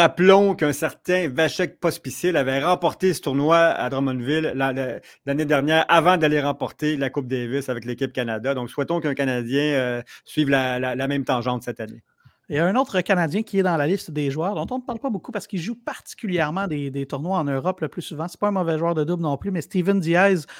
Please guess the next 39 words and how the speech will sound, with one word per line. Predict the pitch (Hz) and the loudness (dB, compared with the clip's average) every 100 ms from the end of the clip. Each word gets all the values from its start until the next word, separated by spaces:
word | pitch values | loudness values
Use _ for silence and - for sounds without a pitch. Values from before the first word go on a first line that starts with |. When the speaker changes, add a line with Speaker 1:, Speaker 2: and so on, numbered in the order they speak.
| - | -4
Speaker 1:
Ouais. | 135 151 | 0 2
Speaker 2:
euh, | 147 | 0
sera | - 190 202 | 0 2 2
de | 170 | 2
ce | 156 170 | 0 -2
tournoi-là. | - 180 165 151 147 208 | 0 -2 0 0 -2 -4
C'est | 143 | -6
vraiment | 160 170 | -4 -2
pas | 208 | -2
le | |
Canadien | 170 151 156 185 | -2 -4 -4 -4
dont | 160 | -4
on | 147 | -4
parle | 165 170 | -4 -2
le | 143 | -4
plus | 170 | -6
souvent. | - 147 147 - - - - 143 | -12 -6 -6 -6 -18 -20 -12 -2
Euh, | 151 | 0
Benoît | 156 214 226 | 4 4 6
Paire | 220 254 233 | 8 8 8
est | 185 175 | 6 2
théoriquement, | 202 196 190 185 214 208 190 160 | 2 2 0 0 2 2 2 0
euh, | |
sur | 135 170 | -2 -4
la | 165 | -2
liste | 170 190 - | -2 -4 -4
des | 165 156 156 | -6 -4 -6
joueurs, | 156 185 185 160 | -2 0 0 -2
euh, | 151 147 - | -4 -4 -6
également. | 175 160 160 185 190 - - - | -6 -4 -2 -4 -6 -12 -16 4
Speaker 1:
Ancien | 160 165 202 | 6 8 8
Speaker 2:
Dominique | 196 | 8
Cap- | 175 | 8
Speaker 1:
treizième | 185 160 185 | 6 6 4
mondial, | 180 170 175 156 123 | 4 0 0 0 -2
il | |
faut | 110 139 | -4 -4
le | |
dire. | 127 123 | -2 -4